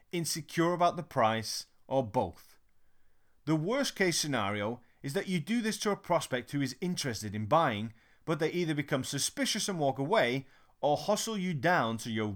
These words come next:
rock bottom rate. If you have a habit of discount hinting too early in the sales process, your prospects will take advantage of you and your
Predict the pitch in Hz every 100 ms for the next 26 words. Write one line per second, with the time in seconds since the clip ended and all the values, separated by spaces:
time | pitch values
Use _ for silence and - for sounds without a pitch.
0 | 95 131 147 - - 113 113 101 - 92
1 | 104 107 85 - - - _ _ _ _
2 | _ _ _ _ _ _ _ _ _ _
3 | _ _ _ - _ 160 202 269 240 196
4 | - 180 170 123 107 - 117 - 131 151
5 | - 143 127 123 117 113 107 - 208 185
6 | 165 147 131 - 117 101 - 135 127 139
7 | 131 - - - _ 131 135 - 196 -
8 | - 180 - 151 147 - 147 156 131 110
9 | 110 113 95 110 101 110 104 - - 120
10 | 139 139